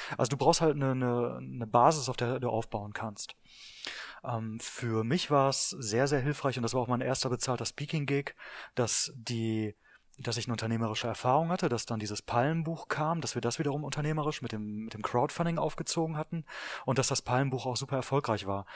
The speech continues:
Also wir waren bei, bei R T L, Spiegel Online, D O B Unternehmermagazin Impulse, ich weiß nicht, wirklich einen Haufen Medien und Blogs.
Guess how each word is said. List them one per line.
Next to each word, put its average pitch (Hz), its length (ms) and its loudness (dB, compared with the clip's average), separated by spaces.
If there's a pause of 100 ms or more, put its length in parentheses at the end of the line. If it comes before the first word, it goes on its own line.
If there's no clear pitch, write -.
(220)
Also 107 160 -2
wir 110 80 2
waren 120 160 4
bei, 117 180 6
bei 117 140 2
R 120 120 0
T - 120 -4
L, 139 260 2
Spiegel 131 260 -2
Online, 131 540 0
D 131 160 -4
O 131 60 -4
B 131 120 -2
Unternehmermagazin 131 760 -2
Impulse, 131 520 -2 (280)
ich - 100 -6
weiß 143 80 0
nicht, - 80 0
wirklich 120 140 -6
einen 104 100 2
Haufen 175 220 2
Medien 160 220 0
und 120 120 0
Blogs. 127 400 2